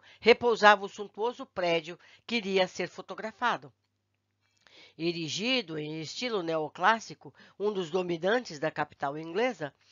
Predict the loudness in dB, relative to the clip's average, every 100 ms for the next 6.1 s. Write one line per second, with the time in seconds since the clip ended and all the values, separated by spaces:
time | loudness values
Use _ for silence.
0 | -20 -10 4 6 8 8 6 2 2 2
1 | 0 -2 -6 -8 -12 -12 -14 -14 -8 -6
2 | -6 -8 -16 -20 _ -4 -2 -2 4 4
3 | 4 0 -2 0 -4 -4 -4 -6 -8 -10
4 | -18 -20 -20 -12 -8 -6 -4 -4 -4 -4
5 | -8 -4 0 0 -2 -4 -2 6 8 8